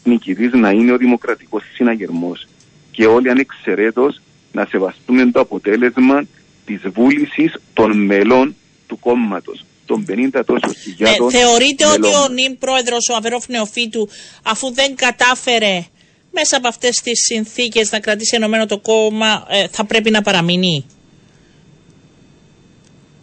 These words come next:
Speaker 1: Η
Speaker 2: Σε-,
Speaker 1: ευθύνη
Speaker 2: ναι, ναι.
Speaker 1: δεν είναι μόνο στον Αβερόφ Νεοφύτου.
Speaker 2: Μάλιστα. Ξεκάθαρα.
Speaker 1: Αυτός ο αγώνας ήταν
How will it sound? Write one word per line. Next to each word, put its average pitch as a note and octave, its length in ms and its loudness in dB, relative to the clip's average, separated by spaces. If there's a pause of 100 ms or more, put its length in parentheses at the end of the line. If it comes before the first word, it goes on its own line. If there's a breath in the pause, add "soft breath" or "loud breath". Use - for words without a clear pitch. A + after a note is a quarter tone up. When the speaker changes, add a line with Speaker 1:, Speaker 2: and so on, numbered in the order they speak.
(1600)
Speaker 1:
Η F#3+ 120 -2
Speaker 2:
Σε-, F#3 180 2
Speaker 1:
ευθύνη A#3+ 440 2
Speaker 2:
ναι, F3 220 2 (360)
ναι. F3 280 -4
Speaker 1:
δεν A#2+ 400 4
είναι F2+ 240 2
μόνο F2+ 280 0
στον F2 260 -4
Αβερόφ E2 340 -6
Νεοφύτου. D2+ 540 -10 (240)
Speaker 2:
Μάλιστα. D#3 420 -8 (1400 loud breath)
Ξεκάθαρα. - 360 -2 (160)
Speaker 1:
Αυτός C3 160 2
ο - 20 6
αγώνας B2 480 2
ήταν A#2+ 260 -2